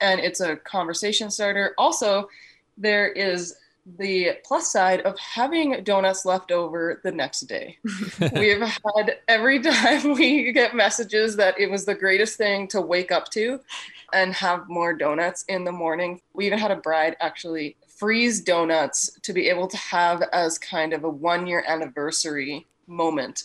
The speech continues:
Speaker 1: So I think that there's just so many cool things that make it unique. And also just the display, of, like you talked about, being able to have a donut wall and something that's different. It's been really cool to be able to see the amount of joy that people get.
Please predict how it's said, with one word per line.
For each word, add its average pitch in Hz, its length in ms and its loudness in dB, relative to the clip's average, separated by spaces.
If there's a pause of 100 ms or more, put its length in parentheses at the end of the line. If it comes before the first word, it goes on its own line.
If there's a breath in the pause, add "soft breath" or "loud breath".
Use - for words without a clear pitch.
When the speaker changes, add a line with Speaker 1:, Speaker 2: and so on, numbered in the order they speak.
(120)
Speaker 1:
So 196 400 4
I 226 120 4
think 247 200 0
that 285 120 -4
there's 277 180 2
just 226 180 0
so 196 180 4
many 202 300 -2
cool 208 140 0
things 202 240 -2
that 196 140 -2
make 196 200 -4
it 190 80 -8
unique. 196 540 -10 (380 soft breath)
And 233 120 -4
also 262 300 0
just 180 220 -6
the 180 100 -4
display, 151 720 -6
of, - 180 -14
like 180 220 -8
you 170 100 -12
talked 165 280 -6
about, 151 280 -2
being 208 140 -6
able 208 120 0
to 190 80 -4
have 160 160 -4
a 170 80 -4
donut 160 360 -2
wall 156 300 -2
and 143 120 -8
something 160 340 -8
that's - 220 -8
different. 160 580 -6 (540 loud breath)
It's 196 240 -10
been 185 640 -2
really 180 320 0
cool 131 460 -8
to 160 220 -6
be - 180 -6
able 165 200 -4
to 170 100 -12
see 175 240 -6
the 165 140 -4
amount 156 260 -6
of 156 200 -12
joy 151 540 -6 (420 soft breath)
that 151 200 -6
people 151 320 -12
get. 135 320 -6